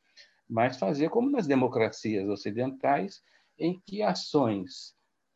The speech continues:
que são necessariamente sigilosas das Forças Armadas são compartilhadas com a comissão pertinente do Congresso. E também a questão da formação é, militar, que é muito ruim, né, no Brasil. Você,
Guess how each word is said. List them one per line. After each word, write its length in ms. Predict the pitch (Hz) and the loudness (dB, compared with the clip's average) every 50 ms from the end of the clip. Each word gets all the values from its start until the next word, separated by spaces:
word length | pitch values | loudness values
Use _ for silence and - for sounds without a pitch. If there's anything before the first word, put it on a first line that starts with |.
| _ | _
que 60 | - - | -6 -6
são 360 | - - - 160 143 131 120 | -6 0 4 4 6 6 4
necessariamente 920 | 110 117 123 120 - 110 107 - - 110 101 98 92 98 104 113 117 - | 2 0 0 0 -2 -4 -2 2 2 4 4 4 4 2 0 -2 -4 -6
sigilosas 920 | - - 107 98 90 92 90 87 92 104 139 170 170 151 113 95 92 90 90 | -10 -8 -8 -8 -6 -8 -2 2 6 6 8 8 6 4 2 -2 -6 -6 -6
das 200 | 95 101 - - | -6 -8 -8 -6
Forças 320 | - - 98 - 117 113 | -6 -6 -6 -4 -4 -4
Armadas 560 | 127 135 156 143 139 139 151 190 294 302 - - | -2 -2 -2 0 0 0 0 0 -2 -6 -4 0
são 180 | 302 294 302 302 | 2 2 2 2
compartilhadas 960 | 359 339 302 - 220 220 - - 147 117 113 113 120 139 160 180 190 185 - _ _ _ _ _ _ _ _ _ | 0 -2 -2 -4 -6 -6 -4 -4 0 2 4 4 4 4 2 -2 -6 -8 -12 _ _ _ _ _ _ _ _ _
com 80 | - 170 | 0 0
a 40 | |
comissão 540 | 165 - 175 160 151 135 131 - - 135 131 | 2 2 2 2 2 -2 -2 0 2 2 2
pertinente 640 | 131 139 123 117 - - 98 92 107 120 123 123 123 | 0 -2 -4 -4 -4 -4 -2 -2 -2 -2 -4 -4 -6
do 120 | 113 113 | -8 -6
Congresso. 580 | 110 - 101 92 90 90 85 82 - - - - _ _ _ _ _ _ - | -6 -4 -6 -4 -4 -6 -8 -8 -12 -18 -20 -20 _ _ _ _ _ _ -14
E 60 | 185 | -8
também 340 | 185 - 175 135 113 127 135 | -2 0 0 2 2 2 0
a 60 | 143 | 0
questão 300 | - 156 139 - 147 139 | 0 -2 -2 0 0 0
da 100 | 147 147 | 0 -2
formação 880 | - - - 143 135 135 131 120 98 - - - - 104 101 104 107 104 _ _ _ _ _ _ _ _ _ 123 | -2 0 0 0 0 0 -2 -2 -4 -6 -8 -2 0 0 0 0 -2 -6 _ _ _ _ _ _ _ _ _ -8
é, 60 | 104 101 | -6 -2
militar, 680 | 107 127 120 113 113 110 - _ 98 104 117 120 120 | 0 0 0 0 -2 -4 -2 _ 0 0 0 -2 -4
que 120 | - 240 311 | -6 -6 -4
é 40 | |
muito 340 | 269 196 208 277 269 - 247 | -2 0 0 -2 0 2 2
ruim, 460 | 214 240 247 196 170 170 180 175 185 - _ | 4 4 4 2 0 0 -2 -4 -6 -10 _
né, 200 | - 110 110 104 | -8 -6 -4 -4
no 100 | 104 98 | -4 -6
Brasil. 560 | 92 90 98 98 92 87 90 92 101 127 160 - _ _ _ _ _ _ _ _ | -6 -6 -6 -6 -6 -6 -6 -4 -4 -4 -4 -8 _ _ _ _ _ _ _ _
Você, 680 | - 202 170 113 113 - - - 110 98 104 123 180 | -8 -4 -2 -2 -4 -4 -6 -6 -4 -2 -2 -2 -4